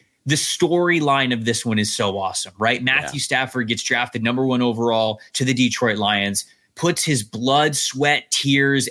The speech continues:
Speaker 1: everything he has into getting Detroit back there. They made the playoffs, I think, twice, but they lost in the first round each time. He could not bring them that playoff win. And it eventually came to a, a head where both sides moved on.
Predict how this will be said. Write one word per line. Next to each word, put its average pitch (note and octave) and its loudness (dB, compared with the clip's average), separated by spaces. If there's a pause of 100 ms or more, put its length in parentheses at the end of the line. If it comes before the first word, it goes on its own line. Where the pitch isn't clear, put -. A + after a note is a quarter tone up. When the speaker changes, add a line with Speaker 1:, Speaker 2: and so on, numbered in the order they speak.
Speaker 1:
everything D3+ 0
he C#3+ 0
has A#2+ 0
into A#2+ -2
getting A#2+ 0
Detroit A2+ -2
back A2+ -2
there. A2+ 2
They A2+ -2
made D3+ 0
the D#3 -4
playoffs, C#3+ 0
I - -20
think, C3+ -2
twice, C3 -2 (200)
but B2+ -2
they A#2+ 2
lost C#3 2
in C3 0
the - -8
first C#3+ -2
round C3 0
each B2+ 0
time. B2 0
He A2 -4
could C#3 -4
not C#3+ 0
bring B2+ 2
them B2 0 (260)
that A#2+ -2
playoff B2 0
win. A2 2 (280)
And C3+ 0
it C3 2
eventually C#3 0
came C3+ 0
to B2 4
a, A2+ 4
a A2+ 0
head A#2+ 0
where G#2+ 2 (680)
both C#3 2
sides D3 0
moved C#3 2
on. G2+ 0